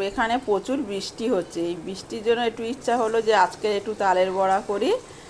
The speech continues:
তাই আজকের আমার যা একটু তালের বড়া করছে। আর যদি আপনাদের এই বড়াটা যদি ভালো লেগে থাকে, তাহলে আপনারা অবশ্যই লাইক, শেয়ার, কমেন্ট করবেন। আর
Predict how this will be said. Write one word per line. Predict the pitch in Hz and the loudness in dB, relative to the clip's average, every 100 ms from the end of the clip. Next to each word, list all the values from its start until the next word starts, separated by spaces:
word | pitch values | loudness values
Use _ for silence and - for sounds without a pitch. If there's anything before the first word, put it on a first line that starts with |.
| - - - - | -20 -20 -10 4
তাই | 180 180 180 | 6 8 6
আজকের | 180 - 185 185 | 4 0 4 4
আমার | 185 185 196 | 4 0 4
যা | 185 185 190 | 6 6 4
একটু | 190 190 | -2 -2
তালের | 196 175 185 185 | 2 4 2 2
বড়া | 180 180 190 202 | 4 6 4 2
করছে। | 214 - 339 403 508 - - - - - 160 | -2 -2 0 2 0 -8 -20 -20 -12 -2 2
আর | 170 160 | 2 2
যদি | 196 190 233 226 202 | -2 -2 2 4 4
আপনাদের | 185 196 196 202 196 | 2 -2 0 -2 0
এই | 196 202 | -2 -2
বড়াটা | 185 180 185 180 196 | 2 4 4 0 -4
যদি | 185 208 220 | -4 -6 -2
ভালো | 170 170 190 | -2 0 0
লেগে | 196 196 214 | 0 0 0
থাকে, | 214 202 190 180 226 - - - - - | 0 0 0 -2 -2 -6 -18 -20 -12 2
তাহলে | 175 208 185 190 202 180 | 2 4 2 2 4 4
আপনারা | 165 175 180 190 202 320 226 180 | 4 2 4 4 4 4 4 4
অবশ্যই | 170 185 - 202 214 202 | 2 -2 -4 0 0 2
লাইক, | 175 180 180 202 - | 2 4 2 -4 -2
শেয়ার, | 196 175 180 - | 4 4 4 2
কমেন্ট | 185 175 190 - | 0 0 -4 -2
করবেন। | 196 190 220 392 539 - - - - - 170 | -2 4 6 6 2 -8 -18 -18 -12 -2 2
আর | 175 | 4